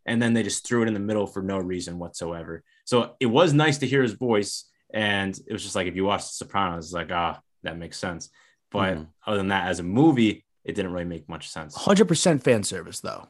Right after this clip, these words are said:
Speaker 3: It was a hundred percent fan service, where it's like, you don't anticipate anyone from the n-,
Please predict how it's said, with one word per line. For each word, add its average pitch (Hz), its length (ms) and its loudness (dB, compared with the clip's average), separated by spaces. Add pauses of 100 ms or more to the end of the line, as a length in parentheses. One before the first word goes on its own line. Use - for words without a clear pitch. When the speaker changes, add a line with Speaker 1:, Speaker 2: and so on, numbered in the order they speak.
(160)
Speaker 3:
It 131 40 6
was 147 100 8
a 165 40 8
hundred 160 280 4
percent 120 320 -2
fan 98 200 -6
service, 98 520 -8
where 139 100 8
it's 139 160 4
like, 131 160 0
you 165 100 2
don't 156 260 4
anticipate 139 680 0
anyone 135 320 2
from 131 160 0
the 117 60 2
n-, 120 220 0